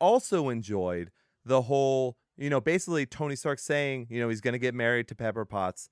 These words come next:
He also says when they have the chance to return home,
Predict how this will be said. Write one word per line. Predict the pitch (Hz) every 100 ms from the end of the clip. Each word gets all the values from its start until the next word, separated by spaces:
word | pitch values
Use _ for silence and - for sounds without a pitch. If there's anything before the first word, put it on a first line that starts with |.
| _ _
He | _ 147
also | - 165 156 160
says | - 190 175 151 - _ _ _ _
when | 120 135
they | 123
have | 107 147 170 156
the | 165
chance | - 151 139 135 -
to | 120
return | 113 - 135 120 110
home, | - 110 76